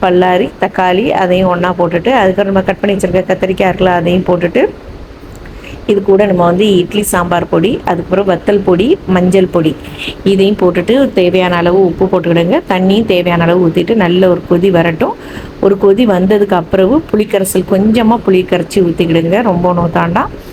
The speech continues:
ஊத்திட்டு இனி நல்லா கொதிச்சு காயெல்லாம் நல்லா வெந்து வரட்டும். வெந்து வந்ததுக்கு அப்புறவு இதுக்கு தேங்காய்லாம் ஊத்த வேண்டாம். இந்த சாம்பாருக்கு நம்ம வந்து கடலை மாவு ஒரு ஸ்பூன் எடுத்துட்டு, அதை நல்லா தண்ணியில கலந்து இதுல ஊத்திட்டு ஒரு கொதி கொதிச்சதுக்கு அப்புறவு நம்ம தாளிசம் போட்டு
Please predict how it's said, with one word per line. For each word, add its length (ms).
ஊத்திட்டு 300
இனி 240
நல்லா 260
கொதிச்சு 480
காயெல்லாம் 440
நல்லா 260
வெந்து 280
வரட்டும். 400
வெந்து 280
வந்ததுக்கு 320
அப்புறவு 560
இதுக்கு 300
தேங்காய்லாம் 640
ஊத்த 220
வேண்டாம். 360
இந்த 240
சாம்பாருக்கு 600
நம்ம 200
வந்து 220
கடலை 320
மாவு 320
ஒரு 200
ஸ்பூன் 320
எடுத்துட்டு, 460
அதை 240
நல்லா 180
தண்ணியில 420
கலந்து 400
இதுல 40
ஊத்திட்டு 440
ஒரு 200
கொதி 260
கொதிச்சதுக்கு 640
அப்புறவு 460
நம்ம 220
தாளிசம் 460
போட்டு 340